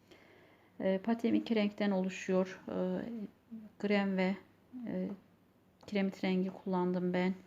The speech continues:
Gördüğünüz gibi ipim patikli ip, Pola su kullandım. Çok güzel bir, e, ip. E, sizlere de tavsiye ediyorum.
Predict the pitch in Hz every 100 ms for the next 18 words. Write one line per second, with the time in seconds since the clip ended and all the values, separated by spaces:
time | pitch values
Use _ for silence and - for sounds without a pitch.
0 | - - - 214 208 208 196 185 - 180
1 | 185 - 202 - 196 202 - - 185 190
2 | 185 180 190 - - _ _ _ _ _
3 | - 202 190 190 - 190 - 185 185 185
4 | 180 190 - _ _ _ _ 220 208 -
5 | 190 180 180 185 185 - 208 180 - -
6 | 214 208 - - _ 208 - 220 - _
7 | _ _ _ _ - - - 180 180 180
8 | - 190 185 - 202 202 208 190 190